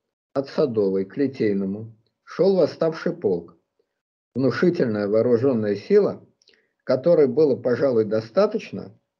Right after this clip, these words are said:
чтобы взять власть над городом, потому что временное правительство никто не защищал. Но когда со стороны Знаменской площади,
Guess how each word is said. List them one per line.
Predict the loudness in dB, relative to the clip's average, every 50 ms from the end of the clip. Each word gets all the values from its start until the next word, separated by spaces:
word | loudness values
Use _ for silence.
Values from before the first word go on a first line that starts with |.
| _ _ _
чтобы | -20 -10 -2 -2 -2 0 0 -4
взять | -2 0 0 0 0 0 -2
власть | -2 0 0 0 -2 -2
над | -2 -2 -2 0
городом, | 2 0 2 2 0 -4 -6 -10
потому | -6 -6 -6 -6
что | -6 -8 -6
временное | -4 -2 -2 -2 0 -2 -2
правительство | -4 0 0 2 2 0 -2 -6 -6 -4
никто | -2 -2 -2 -2 0 0 2 2
не | 2 0
защищал. | 0 0 -2 -2 -4 -8 -10 -10 -10 -10 -12 -12 -12 -12 -16 _ _ _ _ _ _ _ _ _ _ _ _ _ _ _ _ _
Но | -2 2 6 6 6 6 4 0 -6 -16 _ _ _ _ _ _ _ _ _ _ _ _ _ _ _
когда | -2 -2 -2 -2 0 0 2 0 0
со | 0 -4 -6
стороны | -6 -4 -4 -2 -2 -2 -2 0 -2 -2
Знаменской | 0 0 -2 -2 0 0 -2 -2 -4 -6 -6 -8 -6
площади, | -4 -2 0 0 0 -2 -6 -12 -10 -10 -10 -14 -16